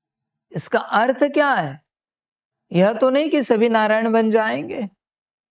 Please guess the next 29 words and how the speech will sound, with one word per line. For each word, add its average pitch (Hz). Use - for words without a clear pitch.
नहीं, 226
तुम 294
जितना 226
अपना 277
कल्याण 262
चाहते 196
हो, 208
उतना 190
ही 185
तुम्हारा 160
होगा। 170
वो 180
शक्ति 180
मैंने 151
दे 233
दी, 156
भले 190
किसी 185
के 185
पास 180
है, 196
किसी 180
के 208
पास 175
नहीं 185
है। 151
समझ 180
है 147
बच्चों? -